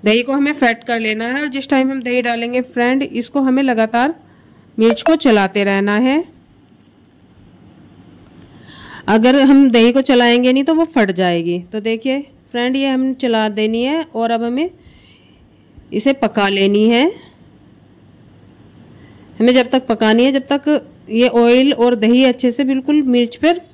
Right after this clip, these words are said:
अच्छे से कोट ना हो जाए। तो देखिए जब तक हम इसको पकाएंगे आपको दिखाएंगे।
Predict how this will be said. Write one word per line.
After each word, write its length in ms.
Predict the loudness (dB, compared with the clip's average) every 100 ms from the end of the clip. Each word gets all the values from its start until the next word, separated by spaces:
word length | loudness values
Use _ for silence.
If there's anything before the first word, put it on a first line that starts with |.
| _ -20 _ -12
अच्छे 300 | -10 -6 -2
से 140 | -2
कोट 520 | -2 -8 -6 -6 -8
ना 80 | -10
हो 160 | -8 -10
जाए। 260 | -10 -14 -18 -20 _ -20 -20 -20 -20 -20 -20 -12
तो 80 | -2
देखिए 340 | 0 2 0
जब 120 | 0
तक 140 | 0 0
हम 120 | 2
इसको 160 | 0 -4
पकाएंगे 380 | -6 -4 0 0
आपको 240 | 0 -2
दिखाएंगे। 580 | -2 -6 -6 -6 -4